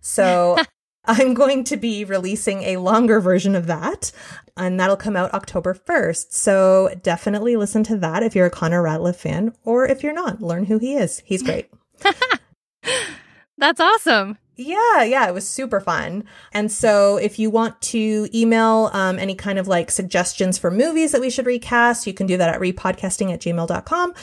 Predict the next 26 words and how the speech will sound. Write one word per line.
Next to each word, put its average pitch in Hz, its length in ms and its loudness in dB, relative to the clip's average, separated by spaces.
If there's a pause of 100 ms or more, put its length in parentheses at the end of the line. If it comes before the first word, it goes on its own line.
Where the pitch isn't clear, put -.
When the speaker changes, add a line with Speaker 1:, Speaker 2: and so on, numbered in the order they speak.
(300)
Speaker 1:
And 359 280 0
you 269 100 -2
can 233 140 0
find 196 200 -4
us 185 100 -4
on 185 300 -2
social 180 280 -2
media, 180 560 0 (400)
not 214 400 -2
really 175 400 -2
Twitter, 196 440 2
<laughs> 214 60 -10 (400)
Instagram 196 520 -2
and 339 100 4
Speaker 2:
<laughs> 320 40 -2
Speaker 1:
Facebook 208 480 0
at 175 180 -4
Repodcasting. 175 840 -6 (300)
So 214 420 2 (120)
thanks 254 200 0
again, 269 220 2
Brienne. 277 460 4
That 240 120 0
was 220 160 0
really 214 380 0
fun. 175 400 -4